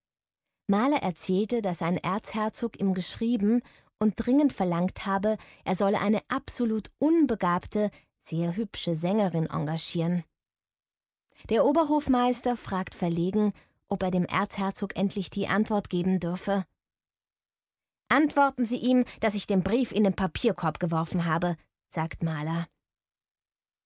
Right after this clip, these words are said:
„Dass Sie, lieber Kollege, nicht sofort entlassen wurden, sondern der Erzherzog dies schweigend hinnahm“,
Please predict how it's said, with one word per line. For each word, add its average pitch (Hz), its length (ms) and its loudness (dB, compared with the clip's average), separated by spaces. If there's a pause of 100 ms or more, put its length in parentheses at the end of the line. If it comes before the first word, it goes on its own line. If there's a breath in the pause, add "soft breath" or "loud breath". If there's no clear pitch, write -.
(280 loud breath)
„Dass 214 280 0
Sie, 254 120 2
lieber 185 280 2
Kollege, 202 520 2 (200 loud breath)
nicht - 220 -2
sofort 233 500 -2
entlassen 190 640 0
wurden, 170 340 -2 (180 loud breath)
sondern 220 280 4
der 202 120 4
Erzherzog 196 680 0
dies - 280 -2
schweigend 214 480 2
hinnahm“, 208 640 4